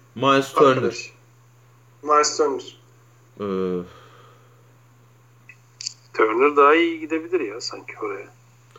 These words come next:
Speaker 1: Abi herhalde ben de Turner yazarım ki ben, e, Daniel Tice'ın hak ettiği değeri görmediğini düşünüyorum açıkçası.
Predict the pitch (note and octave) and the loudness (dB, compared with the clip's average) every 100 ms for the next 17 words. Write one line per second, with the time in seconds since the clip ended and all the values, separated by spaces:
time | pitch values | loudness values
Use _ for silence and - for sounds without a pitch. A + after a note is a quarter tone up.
0 | _ - E3 E3+ E3+ E3 D3 D3 D3+ C3+ | _ -2 2 4 4 4 4 2 2 2
1 | B2+ A2+ A2+ C#3 F#3+ A#3+ G3 - G3 F#3+ | 0 2 2 4 4 0 -4 -2 2 2
2 | C#3 D#3 F3 E3+ - C3+ C3 B2 A#2+ A2+ | 4 4 4 0 -4 -4 -2 -4 -6 -8
3 | - C#3 D3+ D#3+ E3 E3 D#3+ E3 - F3 | 2 4 4 2 2 6 4 2 -4 -4
4 | - C#3+ C3+ D3+ - D#3+ D#3 - - _ | -4 -6 -4 -4 -4 -6 -6 -8 -20 _
5 | _ C3 C3+ C#3+ C#3+ C#3+ D3 C#3+ B2 A2+ | _ 6 6 6 8 8 8 2 0 -6
6 | G2+ G#2 - G#2+ G2+ G#2 F2+ F#2 - - | -8 -10 -8 -4 -4 -4 -10 -14 -14 -16
7 | - - | -12 -12